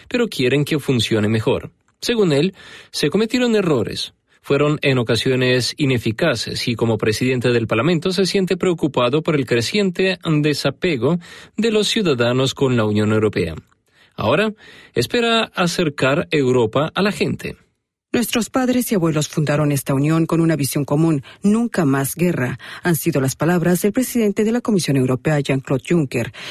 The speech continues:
Speaker 2: quien ha destacado que esta fuerte convicción ha derrumbado muros y el trabajo conjunto,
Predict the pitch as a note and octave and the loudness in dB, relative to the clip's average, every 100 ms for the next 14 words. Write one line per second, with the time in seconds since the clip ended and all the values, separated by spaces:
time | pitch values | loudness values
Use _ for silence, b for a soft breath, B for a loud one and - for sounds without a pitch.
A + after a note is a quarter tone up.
0 | B - E3 D3 C#3 C3+ - C3 - D#3 | B -4 0 0 0 0 -2 -4 -2 0
1 | D3+ - D3 C#3+ - C3+ E3+ - E3 F3+ | -2 0 0 0 -2 -2 -2 -2 0 0
2 | D#3+ - F#3+ F#3 - A3 G#3+ G3+ D#3+ D#3 | 0 0 0 0 0 0 2 2 2 0
3 | E3 C#3 D3+ E3 D3+ - B B B3 A#3+ | 0 0 2 2 0 -4 B B -2 0
4 | D3 B2+ - - C#3+ - G3+ F3 E3+ | -2 -2 -4 -4 -4 0 0 2 -2